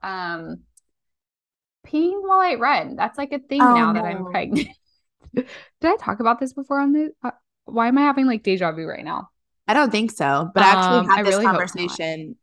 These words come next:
Speaker 2: with a pregnant friend of mine yesterday.
Speaker 1: Yeah. Well, you know what? It didn't happen to me last time I was pregnant. And even, like, if it's a short run, I, like, can't, like, I have to wear black <laughs> leggings or else.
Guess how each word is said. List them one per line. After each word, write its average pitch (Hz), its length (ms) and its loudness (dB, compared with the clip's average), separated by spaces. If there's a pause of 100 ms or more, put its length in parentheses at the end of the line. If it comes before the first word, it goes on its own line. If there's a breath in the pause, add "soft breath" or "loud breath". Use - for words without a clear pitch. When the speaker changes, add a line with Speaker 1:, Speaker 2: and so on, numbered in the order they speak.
Speaker 2:
with 185 240 0
a 175 60 2
pregnant 165 460 -4
friend 151 220 -2
of 165 100 -10
mine 160 420 -8 (120)
yesterday. 208 420 -2
Speaker 1:
Yeah. - 200 -2
Well, 285 260 4
you 294 160 2
know 339 100 0
what? 320 120 -2
It 254 120 -2
didn't 294 200 -2
happen 240 280 -4
to 226 60 -6
me 220 140 -8
last 180 260 -4
time 175 160 -10
I 170 60 -10
was 175 100 -16
pregnant. 165 540 -8 (100)
And 175 720 -6 (400)
even, 294 580 0
like, 202 220 -4
if 202 120 -8
it's 196 140 -8
a 196 60 -6
short 180 400 -4
run, 175 540 -4 (120)
I, 190 140 0
like, 202 320 -4 (220)
can't, - 280 -8 (220)
like, 190 180 -4
I 180 40 -4
have 180 180 -6
to - 60 -12
wear 233 120 -4
black - 320 -4
<laughs> - 0 -
leggings 285 720 0
or 165 180 0
else. - 380 -6